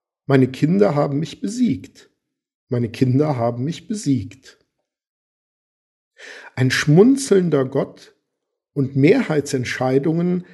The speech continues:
statt ewig gültiger Dogmen. Das ist alles andere als eine Gesetzesreligion. Ich könnte mir sogar vorstellen,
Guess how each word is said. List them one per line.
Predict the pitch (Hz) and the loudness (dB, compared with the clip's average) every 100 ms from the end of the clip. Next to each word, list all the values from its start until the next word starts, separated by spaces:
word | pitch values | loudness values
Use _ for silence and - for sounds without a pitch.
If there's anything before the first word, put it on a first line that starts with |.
| _ | _
statt | - 139 139 | -2 -2 0
ewig | 156 190 - - | 0 0 -2 -2
gültiger | - 165 - 151 151 | 2 2 2 0 2
Dogmen. | 156 175 - 120 113 113 - _ _ _ _ _ _ _ _ _ _ | 0 -2 -4 -8 -8 -10 -16 _ _ _ _ _ _ _ _ _ _
Das | 127 156 - - - | 0 0 -2 -6 -12
ist | - - | -10 -2
alles | - 151 143 139 | 4 4 2 0
andere | 156 160 131 | 0 0 -2
als | 123 143 | -4 -2
eine | 135 | -2
Gesetzesreligion. | 131 127 147 147 135 - 123 117 110 113 113 123 - _ _ _ _ _ _ - - | 0 0 -2 -2 -8 -8 -6 -8 -8 -8 -8 -10 -14 _ _ _ _ _ _ -20 -16
Ich | - | -8
könnte | - 175 233 | 2 2 4
mir | 214 165 | 2 2
sogar | 156 143 | 0 -2
vorstellen, | - 135 139 - - 175 104 104 | -2 -2 -2 -2 -4 0 0 -2